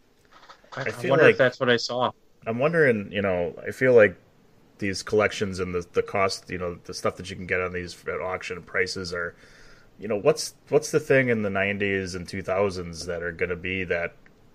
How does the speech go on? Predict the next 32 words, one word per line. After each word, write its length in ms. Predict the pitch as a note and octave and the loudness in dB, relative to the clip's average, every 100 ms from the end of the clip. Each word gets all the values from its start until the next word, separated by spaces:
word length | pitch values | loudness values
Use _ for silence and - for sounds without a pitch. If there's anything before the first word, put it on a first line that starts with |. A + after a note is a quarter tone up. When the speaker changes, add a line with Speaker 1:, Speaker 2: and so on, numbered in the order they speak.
| _ _ _ | _ _ _
Speaker 2:
that 180 | G2+ G2 | -4 -2
item 480 | G2 G#2+ F#2+ F2+ F2 | 4 6 4 2 -2
or 80 | |
that 200 | F2+ F2+ | -2 -2
thing 100 | - G2 | 0 0
that 180 | F#2 | 0
you're 60 | G2 | -2
gonna 140 | F#2 F#2 | -4 -4
collect? 540 | - A#2+ D3 - - | -2 -2 -2 -8 -6
I, 220 | G2 G2+ | -4 -2
I 20 | |
just 200 | G#2+ G#2 | -2 -2
don't 160 | - G#2 | -2 -2
feel 160 | - A#2+ | 2 4
like 200 | A#2+ A2+ | 4 0
that's 140 | G#2 | -2
there 280 | A2+ E3 F#3 | 4 4 4
at 80 | E2+ | 0
all. 300 | D#2+ D#2+ - | -4 -10 -14
You 100 | - | -10
know, 200 | G2 F#2 | -6 -4
like, 280 | G#2 G#2 F#2 _ - - - _ _ - | 0 0 0 _ -20 -20 -20 _ _ 2
you 60 | A#2 | 4
don't 140 | C3+ A2+ | 4 4
have 260 | B2+ C#3 | 2 4
those 220 | A2 G2 | 4 4
Babe 320 | F2 G2+ F#2+ F2+ | 2 2 2 -2
Ruths 480 | F#2 G2+ F2+ - | -4 -2 -4 -6
and 180 | F#2+ F2 | -6 -4
all 140 | F2+ F#2+ | -2 2
that, 260 | F#2+ F#2 | 2 2
that, 200 | F#2+ F2+ | -2 -2